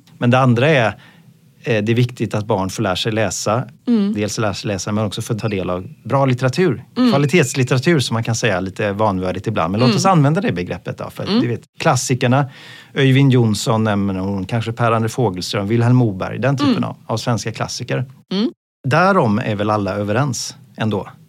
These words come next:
Speaker 1: Eh, kanske inte
Speaker 2: Mm.
Speaker 1: alla, men,
Speaker 2: Mm.
Speaker 1: men, men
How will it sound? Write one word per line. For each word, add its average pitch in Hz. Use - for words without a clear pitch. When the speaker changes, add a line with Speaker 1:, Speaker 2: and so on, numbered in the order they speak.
Speaker 1:
Eh, 98
kanske 135
inte 208
Speaker 2:
Mm. 127
Speaker 1:
alla, 95
men, 135
Speaker 2:
Mm. 240
Speaker 1:
men, 139
men 131